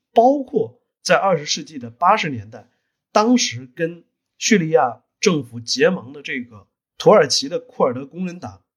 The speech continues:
也曾经在贝卡谷地，在真主党的帮助之下接受军事训练。库尔德工人党的领导人奥贾兰还曾经在贝卡谷地召开过新闻发布会。所以就说，一方面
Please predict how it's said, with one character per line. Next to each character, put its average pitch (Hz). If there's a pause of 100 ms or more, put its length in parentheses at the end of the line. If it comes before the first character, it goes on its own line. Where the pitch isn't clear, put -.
(340)
也 143
曾 147
经 196
在 147
贝 180
卡 131
谷 104
地， 156 (340)
在 151
真 202
主 214
党 101
的 113
帮 196
助 165
之 131
下 117 (140)
接 156
受 156
军 147
事 147
训 127
练。 123 (260)
库 -
尔 165
德 139
工 175
人 175
党 104
的 110
领 135
导 123
人 107 (260)
奥 180
贾 120
兰 110
还 143
曾 139
经 156
在 143
贝 170
卡 147
谷 117
地 180 (240)
召 151
开 156
过 139
新 143
闻 143
发 143
布 143
会。 151 (540)
所 170
以 165
就 165
说， 170
一 277
方 226
面 240